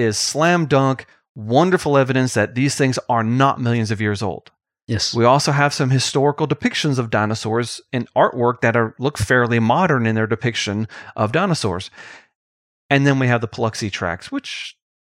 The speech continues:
Speaker 1: probably aren't true.
Speaker 2: <laughs> Okay. So why talk b-, about the Paluxy tracks if it's not one of the good arguments?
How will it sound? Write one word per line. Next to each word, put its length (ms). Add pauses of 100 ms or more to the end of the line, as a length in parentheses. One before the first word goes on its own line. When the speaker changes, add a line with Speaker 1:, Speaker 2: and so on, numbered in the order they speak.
(340)
Speaker 1:
probably 320
aren't 220
true. 260 (420)
Speaker 2:
<laughs> 1200
Okay. 480 (460)
So 200
why 600 (500)
talk 220
b-, 120 (160)
about 240
the 80
Paluxy 520
tracks 460
if 160
it's 380
not 420
one 140
of 100
the 100
good 160
arguments? 600